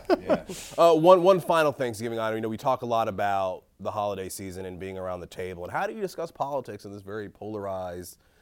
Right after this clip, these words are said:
time? Honestly, I can't really remember a time where there was a big political debate, 'cause I know some families are like, "We're at the table, don't talk about politics."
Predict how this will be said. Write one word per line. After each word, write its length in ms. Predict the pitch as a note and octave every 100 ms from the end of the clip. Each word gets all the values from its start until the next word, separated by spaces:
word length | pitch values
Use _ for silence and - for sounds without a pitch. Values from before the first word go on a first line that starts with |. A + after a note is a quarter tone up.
| _
time? 440 | - G#2+ G2+ F#2+ F2+ _ _ _ _ _ -
Honestly, 360 | G3+ D#4+ D4+ E3
I 160 | G#3+
can't 240 | C4 C4+ A#3+
really 220 | A#3 G3+
remember 460 | F3+ D#3 F3 D#3+ C#3
a 60 |
time 680 | - C#3+ C3+ C3 B2 A#2 G#2+
where 680 | A#2 A2+ A2 G#2 G#2 G2+ - _ _ -
there 180 | A#2 A#2
was 240 | A#2 G#2
a 100 | G2+
big 400 | F2+ G#2 G2 E2+
political 840 | - F2+ G2 F#2+ G2 F#2 F#2 F2 F2 _ _ _ _ _ -
debate, 480 | F2+ - A2 G#2+ -
'cause 100 | G#3
I 80 |
know 140 | D#4+ E4
some 240 | A3+ C4
families 420 | G#3+ G3 F3+ D#3+
are 60 | D#3
like, 240 | C#3+ C3 -
"We're 160 | B2+ C#3
at 100 | C3
the 60 |
table, 440 | A2 B2+ G#2+ G#2 - D#2+
don't 160 | A2 G2
talk 180 | F#2+
about 160 | F2 D2+
politics." 460 | E2 C2+ - -